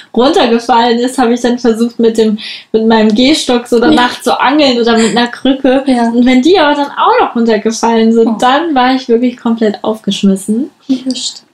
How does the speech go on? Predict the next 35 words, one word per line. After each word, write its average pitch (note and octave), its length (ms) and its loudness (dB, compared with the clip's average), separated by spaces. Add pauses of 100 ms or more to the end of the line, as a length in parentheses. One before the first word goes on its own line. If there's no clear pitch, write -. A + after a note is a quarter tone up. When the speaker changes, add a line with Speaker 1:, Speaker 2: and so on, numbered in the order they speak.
(240)
Speaker 1:
Und G3+ 140 4
das A3+ 180 0
ist C#4+ 160 -2
auf A#3+ 140 0
jeden B3 220 0
Fall A#3 220 0 (100)
eine G#3+ 160 2
gute A#3+ 340 2
Idee. A3+ 480 2 (160)
Ja, B3+ 240 2
dann G#3 400 4
kommen D4 220 0
wir, C4+ 60 2
glaub A#3 200 2
ich, B3 100 0
schon A#3+ 160 0
zu A#3+ 140 -2
meinem A3+ 380 2
Alltagshelfer. G3 840 0
Und G#3 160 -2
Speaker 2:
Ja, - 60 -6
Speaker 1:
zwar C4+ 380 2
Speaker 2:
ich E4+ 80 -4
bin B3+ 180 0
gespannt. A3+ 520 -2 (140)
Speaker 1:
habe C#4+ 320 0
ich G3 640 -2
Laura A3+ 400 2
noch A3 180 -2
gar A3 220 0
nicht A3 220 -4
eingeweiht, G3+ 640 2
was G#3 240 -2
es G3+ 160 -4
ist. A#3+ 260 0